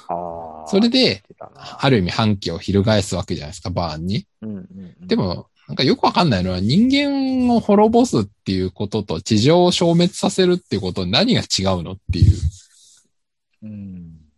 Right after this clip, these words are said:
Speaker 2: 謎ですよね。バーン、ね、
Speaker 1: そうね。
Speaker 2: 何、バランの中で何、人間の全滅はオッケーだけど、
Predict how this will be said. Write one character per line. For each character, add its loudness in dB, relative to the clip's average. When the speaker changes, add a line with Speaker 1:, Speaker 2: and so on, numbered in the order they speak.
Speaker 2:
謎 2
で 2
す -2
よ -2
ね。 -8
バ 4
ー -
ン、 -
ね、 -4
Speaker 1:
そ -2
う -
ね。 2
Speaker 2:
何、 0
バ 2
ラ 2
ン 2
の 2
中 0
で -2
何、 -4
人 2
間 4
の 0
全 0
滅 2
は 0
オ 0
ッ -4
ケ 4
ー 0
だ -4
け -6
ど、 -8